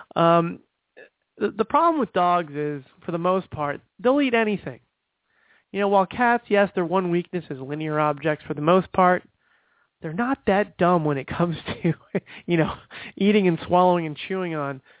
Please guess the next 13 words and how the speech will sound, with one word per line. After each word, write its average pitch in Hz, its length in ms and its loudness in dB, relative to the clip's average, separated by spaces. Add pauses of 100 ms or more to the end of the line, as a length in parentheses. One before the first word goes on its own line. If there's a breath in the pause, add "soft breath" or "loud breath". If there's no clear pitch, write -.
(260 soft breath)
just 185 200 -2
about 165 200 2
anything. 160 400 -2
And 143 80 -8
I'll 160 100 -4
tell 240 240 2
you, 175 140 4
about 170 320 -2
ten 233 160 0
minutes 233 200 0
before 190 280 0
my 170 120 2
broadcast, 151 640 0